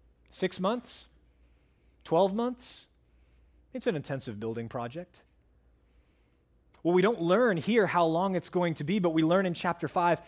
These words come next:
he's gonna be gone for twelve years. Twelve years. I want you to think about the level of trust that the king of Persia obviously has for his cupbearer.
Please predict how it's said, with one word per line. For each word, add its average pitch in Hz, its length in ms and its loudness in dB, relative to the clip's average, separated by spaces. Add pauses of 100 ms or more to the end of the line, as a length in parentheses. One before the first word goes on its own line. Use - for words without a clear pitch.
(120)
he's 208 160 -4
gonna 190 160 0
be 139 80 -4
gone 135 220 -6
for - 120 -12
twelve 143 640 -4 (180)
years. 101 840 -10 (1700)
Twelve 180 340 4
years. 107 420 -10 (1200)
I - 60 -4
want 233 240 0
you 226 60 -2
to 170 80 0
think 185 240 -4
about 160 200 0
the 147 60 -4
level 135 320 -2
of 95 140 -12
trust - 760 -10 (1300)
that 135 120 -6
the 120 80 -10
king 165 280 -6
of 160 100 -8
Persia 107 560 -6 (100)
obviously 127 600 -6
has 98 360 -6
for 110 140 -14
his 101 160 -12
cupbearer. 98 540 -16